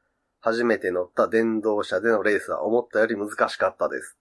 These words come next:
ツイートで知ってると思いますが、第二ライダーだったタカさ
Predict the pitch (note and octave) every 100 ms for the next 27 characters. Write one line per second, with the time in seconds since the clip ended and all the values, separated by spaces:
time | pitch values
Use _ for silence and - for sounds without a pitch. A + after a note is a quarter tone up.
0 | _ _ _ _ _ _ _ _ - A#2+
1 | A#2+ A2 A2+ A2 - - - A2 A2 G2+
2 | G#2 G#2 G2 B2 B2 - A2 A2+ A2 A2
3 | A2 G2 F#2 D#2+ F2 - - C3+ - -
4 | -